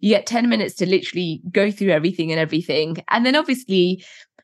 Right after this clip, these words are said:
the easier, well, not the easier thing, I guess what they're advised to do is basically give, like, say if someone's got metformin, you'd give, like, me-,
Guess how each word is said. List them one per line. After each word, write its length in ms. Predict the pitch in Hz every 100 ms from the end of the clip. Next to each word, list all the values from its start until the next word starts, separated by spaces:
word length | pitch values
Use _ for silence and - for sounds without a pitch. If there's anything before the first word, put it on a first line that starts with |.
| _
the 260 | 226 226 -
easier, 720 | 240 254 240 208 170 165 180 -
well, 100 | 254
not 140 | 320
the 60 | 254
easier 340 | 214 165 156
thing, 200 | 196 160
I 120 | 160 202
guess 200 | 202 190
what 160 | 185
they're 460 | 180 170 160 160 160
advised 380 | 165 180 175 -
to 80 |
do 100 | 156
is 100 | 156
basically 380 | 156 170 165 170
give, 220 | 165 165
like, 180 | 160 -
say 120 | -
if 60 | 180
someone's 220 | 175 165
got 160 | 147 -
metformin, 580 | 139 - 240 220 220 190
you'd 140 | -
give, 140 | 165
like, 180 | 151 - - -
me-, 200 | 180